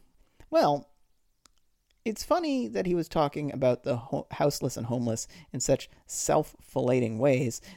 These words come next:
since this was the period of time he signed an executive order attempting to limit N Y C's right to shelter law. Speaking of de Blasio's universal pre-K, Adams, whose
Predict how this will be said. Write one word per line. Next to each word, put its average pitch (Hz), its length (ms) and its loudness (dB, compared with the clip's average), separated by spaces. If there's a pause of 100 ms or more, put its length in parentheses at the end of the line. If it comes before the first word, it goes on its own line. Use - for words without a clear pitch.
since 131 420 -4
this 165 420 2
was 156 200 -2
the 147 80 -10
period 147 200 4
of 120 80 0
time 139 260 0
he 120 100 -4
signed 135 260 -2
an 123 100 -4
executive 131 600 -2 (160)
order 143 320 2
attempting 160 480 -6
to 156 180 -10
limit 139 460 -2
N 139 160 -2
Y 131 140 0
C's 120 280 -4
right 131 340 0
to - 120 -6
shelter - 520 -4
law. 78 380 -8 (1400)
Speaking 147 460 4
of 185 240 6
de - 80 -6
Blasio's 127 680 4 (160)
universal 120 440 0
pre-K, 120 680 2
Adams, 147 480 2
whose 127 320 -2